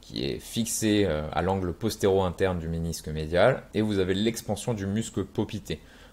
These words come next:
dont ces fibres sont fixées à l'angle postéro-externe du ménisque latéral.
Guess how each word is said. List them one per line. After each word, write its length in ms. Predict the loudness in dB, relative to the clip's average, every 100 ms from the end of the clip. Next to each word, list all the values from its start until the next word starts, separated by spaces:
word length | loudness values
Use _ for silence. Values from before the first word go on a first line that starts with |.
| -6
dont 220 | -2 -2
ces 180 | -2 -10
fibres 540 | -4 4 6 6 2 -12 -20 -18
sont 280 | -6 0 0
fixées 480 | 0 -8 -6 4 6
à 60 |
l'angle 340 | 6 4 0 -4 -6
postéro-externe 1000 | 2 2 4 6 6 4 0 0 0 0 -6
du 220 | -8 -4
ménisque 520 | -2 -2 -2 -4 -10 -18 -14
latéral. 540 | -6 0 2 2 0